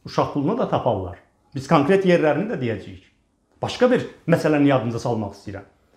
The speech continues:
Elə bir il bundan qabaq, yeri gəlmişkən, e, bu günlərdə, aprel ayının on üçündə, cəmi üç gün qaldı, mənim internet blokadamın bir ili tamam olur.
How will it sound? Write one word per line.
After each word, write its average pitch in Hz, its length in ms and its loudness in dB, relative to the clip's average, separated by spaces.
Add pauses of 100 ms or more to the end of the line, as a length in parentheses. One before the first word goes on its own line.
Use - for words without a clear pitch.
(300)
Elə 214 220 4
bir 277 160 10
il 240 100 2
bundan 214 320 2
qabaq, 147 240 2 (380)
yeri 170 260 0
gəlmişkən, 170 540 0 (840)
e, 98 60 -6 (560)
bu 190 140 4
günlərdə, 165 480 6 (1300)
aprel 165 400 4
ayının 151 260 4
on 147 100 4
üçündə, 139 380 2 (260)
cəmi 139 280 2 (240)
üç - 200 -2
gün 127 140 2
qaldı, 110 400 0 (380)
mənim 151 320 4 (220)
internet 185 760 6 (440)
blokadamın 180 960 2 (400)
bir 277 180 10
ili 226 200 4
tamam 175 300 2
olur. 95 220 -6